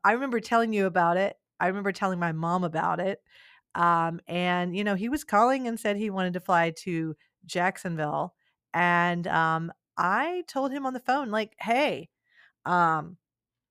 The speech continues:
you can fly to Jacksonville, but, like, this is not a guarantee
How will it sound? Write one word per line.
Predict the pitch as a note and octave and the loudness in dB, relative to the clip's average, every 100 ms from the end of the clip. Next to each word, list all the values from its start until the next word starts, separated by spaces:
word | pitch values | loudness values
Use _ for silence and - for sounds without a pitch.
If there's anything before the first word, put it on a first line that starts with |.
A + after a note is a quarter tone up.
| _ - | _ -6
you | G#3+ | -4
can | F#4 F4 | -2 4
fly | G#3+ C#4+ | 6 6
to | G3+ | 4
Jacksonville, | E3 - D#3+ D3 C#3 C3+ | 2 2 -2 -6 -6 -6
but, | - - - | -6 -8 -6
like, | B1+ - _ _ _ _ _ _ | -10 -10 _ _ _ _ _ _
this | G#3+ A3+ | -6 -2
is | C4+ | 2
not | C#4 | 2
a | G3 | 2
guarantee | D#3 F#3+ G3+ F#3+ - F#3 D3+ D#3 D#3 | 0 2 4 2 0 0 0 -2 -6